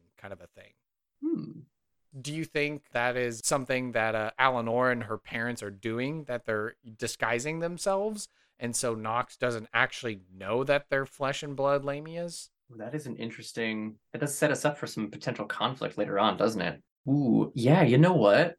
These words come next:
Speaker 2: I, I know that I described her as sort of, like, having, uh, an apron that ties around both, like,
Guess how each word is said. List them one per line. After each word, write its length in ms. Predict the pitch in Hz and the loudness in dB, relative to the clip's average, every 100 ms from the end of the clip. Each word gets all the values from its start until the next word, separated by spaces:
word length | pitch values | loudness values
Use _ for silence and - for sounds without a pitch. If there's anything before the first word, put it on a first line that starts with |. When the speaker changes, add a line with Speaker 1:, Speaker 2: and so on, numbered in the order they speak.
| - | 2
Speaker 2:
I, 240 | 117 123 | 4 6
I 40 | 131 | 6
know 200 | 160 202 | 6 6
that 120 | 147 | 6
I 100 | 120 | 6
described 480 | 113 - 123 123 - | 4 -2 0 0 0
her 80 | 110 | -4
as 160 | 101 | -4
sort 120 | 117 104 | -4 0
of, 80 | |
like, 160 | 101 98 | 0 0
having, 640 | - 107 104 107 107 104 - | 2 4 6 4 2 0 2
uh, 280 | 98 98 98 | 4 4 2
an 140 | 98 | 0
apron 260 | 107 107 104 | -4 -2 -2
that 120 | 90 | -2
ties 300 | - 107 104 | 2 2 4
around 320 | 101 101 98 | 2 2 2
both, 280 | 101 95 - | 2 2 0
like, 160 | 95 | -4